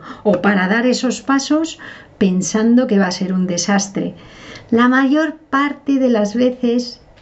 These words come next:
de esa perspectiva que tomes, es la que tiene una influencia directa para que ese proyecto personal o profesional que tienes entre manos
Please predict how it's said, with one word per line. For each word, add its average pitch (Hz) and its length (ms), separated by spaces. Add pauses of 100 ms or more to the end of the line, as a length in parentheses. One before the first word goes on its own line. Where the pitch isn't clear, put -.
de 208 240
esa 240 300
perspectiva 202 600
que 190 120
tomes, 214 500 (220)
es 220 180
la 208 240
que 202 160
tiene 294 560
una 247 540
influencia 226 720
directa 233 680 (380)
para 262 300
que 226 180
ese 233 220
proyecto 220 960
personal 214 720
o 202 80
profesional 202 880
que 196 120
tienes 214 320
entre 196 280
manos 240 420